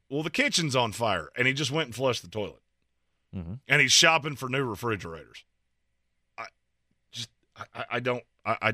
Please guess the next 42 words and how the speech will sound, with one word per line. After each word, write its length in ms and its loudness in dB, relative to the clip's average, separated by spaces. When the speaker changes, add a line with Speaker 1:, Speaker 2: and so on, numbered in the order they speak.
Speaker 1:
I 120 2
don't, 260 -4
I 60 -6
don't 280 -10
know. 220 -14
I, 160 2
I, 140 4
I 120 6
don't 240 0
know 160 0
how 100 2
to 60 -2
justify 440 -4
this 300 -8
anymore. 400 -8
Speaker 2:
You, 240 2
well, 240 -2
I 120 0
mean, 200 2
you 100 4
shoulda, 360 2
right? 360 0
We, 180 4
you 260 -8
shoulda 220 4
seen 200 2
this 180 -6
was 80 -10
coming. 460 2
Well, 100 0
I 120 -2
mean, 160 0
we 120 4
said 240 2
earlier 380 4
today 500 -2
when 200 -2
we 120 -2
were 100 -2
off 220 -2
the 160 -2
air, 240 -2